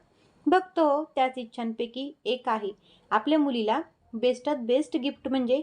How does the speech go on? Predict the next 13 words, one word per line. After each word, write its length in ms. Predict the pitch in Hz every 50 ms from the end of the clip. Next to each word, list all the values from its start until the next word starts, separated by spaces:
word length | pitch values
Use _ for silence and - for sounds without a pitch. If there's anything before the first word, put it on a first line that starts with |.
| - -
सर्वोत्कृष्ट 680 | - 277 240 226 233 226 226 - - 294 339 - - 339
भेट 260 | 233 277 269 233 208 196
देणे. 260 | 214 196 190 185 175 175 - - _ _ _ _ _ _ _ _ _ -
आजकाल 540 | 214 214 220 220 - - 226 196 185 185 196
मुलीच्या 380 | 208 226 277 311 339 320 381 370
पाठवणीत 520 | 370 - 254 233 233 240 254 247 233 214 214 - _ _ -
बऱ्याच 400 | 214 202 208 208 226 220 220 -
साऱ्या 200 | - 247 247 254 240
गिफ्ट 380 | 214 196 240 254 247 _ -
व 220 | 247 226 214 214 240
आहेर 340 | 262 262 247 233 240 262 269
येतात, 280 | 247 196 175 - 180 175 - _ _ _ _ _ _ -
पण 220 | 311 302 269 262